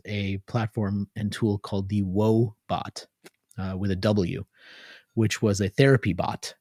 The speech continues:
And it was wildly successful because what people would do is they would go, and they knew this Woebot was available twenty-four seven.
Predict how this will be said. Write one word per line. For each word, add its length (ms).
And 380
it 80
was 200
wildly 460
successful 600
because 440
what 160
people 280
would 140
do 200
is 120
they 100
would 180
go, 460
and 140
they 100
knew 200
this 180
Woebot 640
was 200
available 520
twenty-four 480
seven. 400